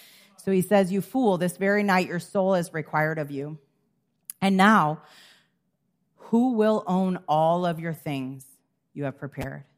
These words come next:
So is it for the one who continues to store up and hoard possessions for himself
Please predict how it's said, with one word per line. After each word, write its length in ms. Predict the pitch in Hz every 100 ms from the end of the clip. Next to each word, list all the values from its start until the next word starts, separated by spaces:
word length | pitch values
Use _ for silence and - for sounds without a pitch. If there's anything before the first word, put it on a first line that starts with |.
| _ _ _ _ _ _ _ _ _ _ _ _
So 320 | - 202 190
is 200 | 165 190
it 180 | 165 -
for 100 | 170
the 100 | 156
one 240 | 156 151 151
who 120 | 147
continues 520 | 165 156 180 175 156
to 100 | 151
store 280 | - 170 160
up 120 | 151
and 100 | 143
hoard 300 | - 180 175
possessions 640 | 170 151 160 - 156 147
for 380 | - 175 180 185
himself 1080 | 156 180 170 165 - - 160 135 123 -